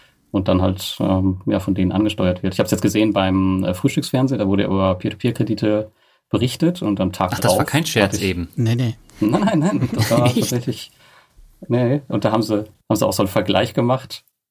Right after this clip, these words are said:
Speaker 1: und am nächsten Tag hatte ich wirklich, äh, fünfzehntausend Aufrufe auf meiner Seite. Das ist halt
Speaker 2: Was?
Speaker 1: schon krass, was dann für, für, was das für Ausmaße dann annimmt.
Speaker 2: Mhm.
Speaker 1: Ja, aber das ist wahrscheinlich auch jetzt nicht die richtige Zielgruppe. Und auch Bondora hat's gemerkt. Die haben mich auch geschrieben, äh, angeschrieben und meinten, hey, weißt du, was, was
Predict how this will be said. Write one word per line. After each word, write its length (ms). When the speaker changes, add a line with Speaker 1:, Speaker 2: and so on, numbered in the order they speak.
Speaker 1:
und 160
am 80
nächsten 220
Tag 240
hatte 140
ich 80
wirklich, 340
äh, 140
fünfzehntausend 640
Aufrufe 340
auf 80
meiner 180
Seite. 300
Das 140
ist 240
halt 140
Speaker 2:
Was? 360
Speaker 1:
schon 220
krass, 260
was 140
dann 520
für, 380
für, 400
was 80
das 120
für 100
Ausmaße 400
dann 140
annimmt. 360
Speaker 2:
Mhm. 400
Speaker 1:
Ja, 240
aber 120
das 100
ist 140
wahrscheinlich 320
auch 80
jetzt 120
nicht 140
die 60
richtige 320
Zielgruppe. 380
Und 100
auch 80
Bondora 340
hat's 140
gemerkt. 260
Die 80
haben 80
mich 100
auch 100
geschrieben, 460
äh, 40
angeschrieben 560
und 100
meinten, 300
hey, 160
weißt 160
du, 80
was, 300
was 300